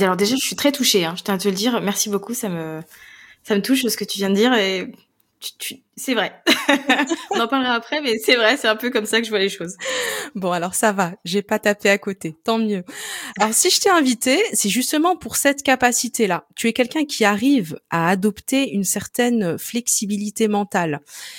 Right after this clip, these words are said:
Speaker 2: Et on va approfondir ce sujet, euh, tout au long de l'interview. Mais avant,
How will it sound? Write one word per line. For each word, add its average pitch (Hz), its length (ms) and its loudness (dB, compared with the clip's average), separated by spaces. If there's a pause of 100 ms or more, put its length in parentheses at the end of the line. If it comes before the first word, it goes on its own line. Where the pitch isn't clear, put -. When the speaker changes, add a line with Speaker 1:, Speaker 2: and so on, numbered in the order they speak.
(280)
Speaker 2:
Et 208 120 6
on 202 100 4
va 285 160 6
approfondir 226 720 2
ce - 380 -2
sujet, 196 640 0
euh, 147 280 -4
tout - 260 -6
au - 20 4
long 196 200 0
de 156 120 -2
l'interview. 165 600 0 (840)
Mais 233 220 6
avant, 202 440 2